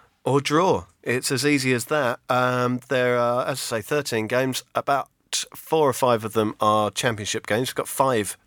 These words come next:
this week for you. Let's start with Birmingham Q P R. Adam, Birmingham,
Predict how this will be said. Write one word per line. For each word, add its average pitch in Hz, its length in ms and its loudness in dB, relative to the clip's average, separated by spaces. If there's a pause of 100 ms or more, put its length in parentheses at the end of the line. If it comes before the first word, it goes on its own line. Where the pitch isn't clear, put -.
this - 240 -6
week - 220 -8
for 98 300 -4
you. 104 160 -2 (340)
Let's 170 240 0
start 165 400 2
with 147 240 0 (140)
Birmingham 151 680 4
Q 139 340 -4
P 127 200 -2
R. 107 360 2 (120)
Adam, 123 480 0
Birmingham, 120 640 0